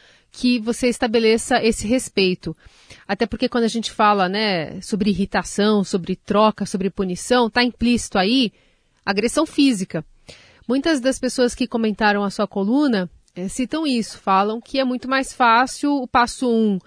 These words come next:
que é "arruma essa bagunça", ou vai apanhar, e o passo dois, se não arrumou, vem chinelada, vem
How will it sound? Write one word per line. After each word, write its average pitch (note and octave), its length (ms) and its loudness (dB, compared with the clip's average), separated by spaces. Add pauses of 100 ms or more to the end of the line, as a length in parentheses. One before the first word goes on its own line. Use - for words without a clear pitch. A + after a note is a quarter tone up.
(260)
que - 120 -2
é A3 40 4
"arruma A3+ 260 2
essa A3+ 160 0
bagunça", B3 760 2
ou B3+ 140 6
vai A#3 160 4
apanhar, C4+ 580 2
e F4 60 0
o E4 60 0
passo D4 300 0
dois, B3+ 540 2 (460)
se - 160 -2
não C#4+ 100 4
arrumou, B3+ 560 4 (220)
vem A3+ 240 -2
chinelada, A3 840 2
vem F#3 420 -6